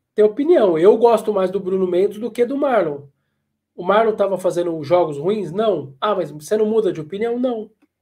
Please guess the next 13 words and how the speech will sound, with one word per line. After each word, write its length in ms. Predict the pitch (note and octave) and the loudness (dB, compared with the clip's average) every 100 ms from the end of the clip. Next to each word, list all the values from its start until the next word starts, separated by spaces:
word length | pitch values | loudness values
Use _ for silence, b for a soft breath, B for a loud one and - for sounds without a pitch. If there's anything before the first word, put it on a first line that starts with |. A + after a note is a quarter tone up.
| _ _ _ _ _ - | _ _ _ _ _ -2
Eu 140 | D#3 | 2
acho 180 | E3 - | 2 -2
que 60 | |
o 40 | F#3 | -8
Bruno 260 | F#3 G3 | -6 -4
Mendes 280 | F3+ F3 F3+ | -4 -6 -6
segue 400 | G3 F#3+ G3 G#3+ b b b b | -2 -2 -2 -14 b b b b
sendo 280 | b - G#3+ | b -2 0
melhor 380 | A3 G3 F3 F3+ | 2 2 2 0
que 80 | C4+ | -4
o 120 | C4+ | -4
Marlon, 440 | C#4 A#3 F3+ C3+ - - | -2 0 -2 -6 -12 -6
tecnicamente. 880 | D3 F#3 F#3+ A3 A#3 G#3+ - - | -6 -6 -6 -6 -6 -8 -10 -18